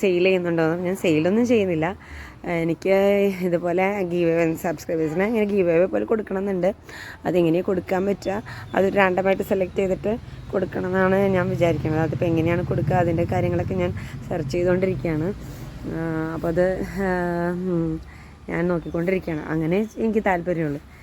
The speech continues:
സെയിലൊന്നും, സെയിലിനോട് താല്പര്യമില്ല. ഇപ്പോൾ ബാക്കി കുറച്ച് പ്ലാൻ, തൈകൾ കുറച്ചും കൂടി ഉണ്ട് അവിടെ. അത് കറക്റ്റായിട്ട് ആയിട്ടില്ല. ഇത് കറക്റ്റായിട്ട് ആയിട്ടുണ്ട്. ഇതുപോലെ, ഇതുപോലെയൊക്കെ ചെയ്യണം എന്നാണ് വിചാരിക്കുന്നത്. അപ്പോൾ എല്ലാവരും സബ്സ്ക്രൈബ്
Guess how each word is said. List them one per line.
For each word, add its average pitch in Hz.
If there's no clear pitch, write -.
സെയിലൊന്നും, 185
സെയിലിനോട് 170
താല്പര്യമില്ല. 151
ഇപ്പോൾ 165
ബാക്കി 180
കുറച്ച് 220
പ്ലാൻ, 240
തൈകൾ 220
കുറച്ചും 233
കൂടി 240
ഉണ്ട് 214
അവിടെ. 175
അത് 208
കറക്റ്റായിട്ട് 202
ആയിട്ടില്ല. 190
ഇത് 226
കറക്റ്റായിട്ട് 202
ആയിട്ടുണ്ട്. 170
ഇതുപോലെ, 165
ഇതുപോലെയൊക്കെ 165
ചെയ്യണം 190
എന്നാണ് 208
വിചാരിക്കുന്നത്. 160
അപ്പോൾ 170
എല്ലാവരും 160
സബ്സ്ക്രൈബ് 185